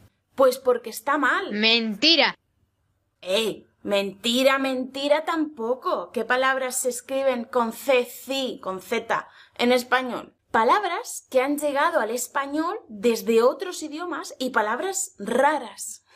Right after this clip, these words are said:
Speaker 1: Sí, palabras raras. A ver, por razones normalmente relacionadas con su etimología, con su origen. Pero que nos da igual. Todas estas son palabras como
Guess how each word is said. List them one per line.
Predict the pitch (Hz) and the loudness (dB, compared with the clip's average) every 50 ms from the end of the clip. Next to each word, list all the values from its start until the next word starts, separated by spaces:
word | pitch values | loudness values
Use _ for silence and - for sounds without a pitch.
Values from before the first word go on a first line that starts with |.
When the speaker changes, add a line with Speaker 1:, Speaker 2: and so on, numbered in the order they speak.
| _ _ _ _ _ _ - | _ _ _ _ _ _ -6
Speaker 1:
Sí, | - - - 370 349 359 359 - - - | -2 2 4 4 4 2 -2 -6 -2 0
palabras | 233 220 226 247 285 330 311 269 | 2 2 2 2 2 0 -2 -2
raras. | 294 320 349 320 294 330 349 - - _ _ _ - - | 0 -2 0 0 -2 -4 -6 -10 -16 _ _ _ -6 -2
A | - 196 202 | 0 2 4
ver, | 208 214 202 208 - - _ _ _ - - - - - _ _ | 4 2 2 0 -4 -10 _ _ _ -20 -20 -20 -20 -20 _ _
por | 240 233 240 233 226 220 | 2 2 4 2 2 2
razones | 214 208 208 208 - - 254 262 269 277 269 285 370 - - - | 2 0 0 -2 -4 -2 -2 0 0 -2 -4 -6 -6 -8 -8 -6
normalmente | 254 240 226 220 220 - 226 226 226 233 233 233 240 240 240 233 233 - - 240 269 277 - | -2 0 2 2 2 0 0 -2 -2 -2 -2 -2 -4 -4 -4 -6 -6 -4 -4 -4 -4 -4 -6
relacionadas | 240 233 240 247 233 220 214 202 202 - - 214 208 208 208 214 247 247 - | -6 -2 0 0 2 2 0 -2 -4 -6 -10 -8 -4 -4 -2 -2 -2 -4 -6
con | - - 233 233 | -6 -6 -6 -4
su | 226 - - 262 311 - - _ - | -4 -2 -2 -2 -4 -4 -6 _ 2
etimología, | 247 247 240 247 - 240 220 220 214 208 202 196 196 - - - 277 294 214 - | 2 4 2 2 -2 -2 -2 0 0 0 0 0 -2 -4 -8 -6 -4 -2 -2 -2
con | - 208 202 214 | -2 -4 -6 -6
su | - - 208 | -6 -6 -4
origen. | 196 196 226 240 240 - - 165 - - - _ _ _ _ _ _ | -4 -4 -4 -6 -8 -8 -10 -12 -12 -14 -18 _ _ _ _ _ _
Pero | - 254 247 247 240 | 4 6 6 4 2
que | 226 | 0
nos | 226 220 220 202 | -4 -4 -4 0
da | 226 294 381 | 2 2 2
igual. | 392 269 208 190 185 202 233 233 208 185 175 175 - _ | 2 0 0 0 2 2 2 2 0 -2 -6 -10 -6 _
Todas | - 339 403 427 427 415 - | 0 2 2 2 0 0 -2
estas | 294 302 302 - - 233 285 370 - - | -4 -4 -4 -2 -2 -2 -2 -2 -4 -4
son | - - - 262 269 285 | -2 0 2 2 2 2
palabras | 277 285 269 240 226 240 240 262 277 302 294 - | 0 0 0 0 0 -2 -2 -2 -4 -4 -6 -8
como | - 226 214 214 208 196 190 180 | -8 -8 -4 -2 0 -2 -2 -2